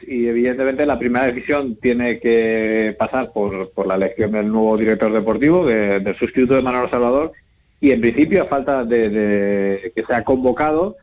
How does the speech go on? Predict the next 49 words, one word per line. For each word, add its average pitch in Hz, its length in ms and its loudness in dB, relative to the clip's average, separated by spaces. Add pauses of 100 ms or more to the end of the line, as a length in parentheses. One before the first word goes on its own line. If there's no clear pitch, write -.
(280)
la, 98 800 0
la 104 120 0
idea 113 180 2
es 117 80 -4
que 135 80 0
la 120 100 0
semana 120 220 -2
que 120 80 2
viene 131 320 0
haya 123 260 2
un 113 140 0
consejo, 123 500 -2
una 117 220 -2
nueva 113 220 0
reunión 117 280 -2
del 113 120 2
consejo, 151 580 0 (160)
y - 100 -10
como 101 220 -2
la 101 80 2
hubo 107 180 2
el 107 60 2
miércoles 113 340 2
pasado, 123 400 0
para, 92 320 -2
para 90 400 -4 (260)
oficializar 117 680 0
la 113 140 0
salida 117 400 2
de, 110 260 0
de 107 280 0
Manolo 117 260 -2
Salvador, 127 340 0
pues 98 160 -6 (420)
en 101 520 -8
la - 100 -6
semana 110 220 0
que 117 60 4
viene 131 340 0
sería, 127 400 0 (440)
eh, 123 220 2
para, 110 560 -4
para 104 180 -4
decidir 113 400 2
respecto 127 480 -2
a, 107 220 -2
a 98 160 -6
su 104 100 -8
sustituto, 104 600 -2